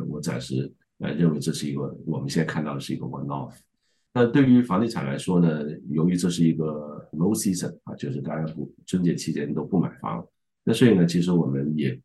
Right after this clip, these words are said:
不应该太惊讶地看到房地产数据没有修复。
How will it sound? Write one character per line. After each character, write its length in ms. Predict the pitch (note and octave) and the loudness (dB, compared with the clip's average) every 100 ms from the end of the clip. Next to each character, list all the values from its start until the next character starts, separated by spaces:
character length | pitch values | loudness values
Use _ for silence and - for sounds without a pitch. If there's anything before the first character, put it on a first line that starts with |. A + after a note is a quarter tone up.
| _ - | _ -2
不 240 | F#2+ - | -2 2
应 220 | G#2+ A2+ A2 | 4 6 6
该 140 | G2 | 2
太 440 | - - B2+ F2 D#2+ | -2 0 2 2 -2
惊 300 | - A2+ B2 | 2 6 6
讶 200 | B2+ F2 | 6 0
地 120 | C2 B1+ - | -6 -8 -8
看 260 | - D#2 | -2 -2
到 300 | C#2+ C2+ - _ _ _ | 0 -4 -6 _ _ _
房 160 | E2 D#2+ | 2 6
地 100 | E2+ | 4
产 120 | - | 2
数 140 | - | -2
据 140 | D#2 C#2+ | -2 -2
没 160 | C2+ | -4
有 300 | C2+ C2+ - - | -4 -6 -10 -12
修 300 | - F2 F#2 | -4 0 0
复。 280 | F2+ E2 | -2 -8